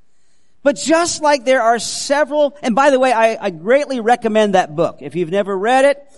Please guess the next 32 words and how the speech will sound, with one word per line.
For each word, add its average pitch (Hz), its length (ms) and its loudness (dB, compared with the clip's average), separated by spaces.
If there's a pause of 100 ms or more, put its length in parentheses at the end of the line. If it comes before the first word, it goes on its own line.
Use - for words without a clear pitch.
(120)
you 170 100 -4
can 160 140 -4
listen 247 400 0
to 254 240 4
it. 254 160 -4 (340)
It'll 208 160 0
greatly 247 480 -2
help 254 300 0
you, 254 100 -10
especially 247 480 -6
if 202 80 -4
you're 202 140 -4
married, 240 480 2
but 220 100 -2
with 208 140 -4
all 247 320 2
your 254 160 -4
relationships, 233 920 -4 (120)
okay? 160 320 -4 (640)
And, 165 400 -2
um, 156 460 0 (480)
anyway, 220 360 -2 (220)
so 240 200 0
just 330 320 0
like 349 160 0
there's 285 180 -4
several 302 440 0
different 262 400 -6
ways 202 880 -2 (800)
to 240 120 -2
show 302 440 2
love, 254 760 0